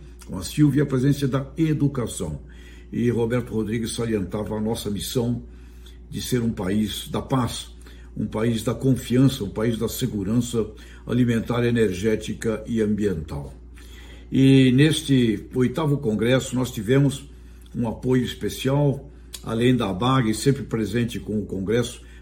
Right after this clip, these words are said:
da Transamérica Expo Center aqui em São Paulo, nós tivemos uma participação muito especial da Serasa, que patrocinou a primeira pesquisa de percepção do agro brasileiro na Europa.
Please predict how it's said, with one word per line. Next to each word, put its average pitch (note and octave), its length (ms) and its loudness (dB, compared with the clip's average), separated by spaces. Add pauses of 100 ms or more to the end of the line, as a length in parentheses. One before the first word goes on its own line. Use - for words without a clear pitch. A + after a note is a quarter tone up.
da F#2 120 -8
Transamérica G#2 680 -2
Expo - 220 -10
Center G2 360 -4
aqui F#2 180 -8
em F#2+ 60 -6
São E2+ 200 -8
Paulo, A2+ 400 -2 (460)
nós A#2 160 -4
tivemos B2 440 0
uma A#2 200 -4
participação A2 720 -6
muito A#2 120 -2
especial A2+ 380 -6
da A#2 100 -4
Serasa, A#2+ 640 -2 (420)
que C#3 100 2
patrocinou C3+ 960 2 (400)
a A#2 220 -4
primeira C#3 360 2
pesquisa C#3 600 2
de B2 120 -2
percepção C3 1000 0 (300)
do B2+ 200 6
agro B2+ 320 -2
brasileiro G#2+ 560 0
na G#2 100 0
Europa. D#2+ 480 -6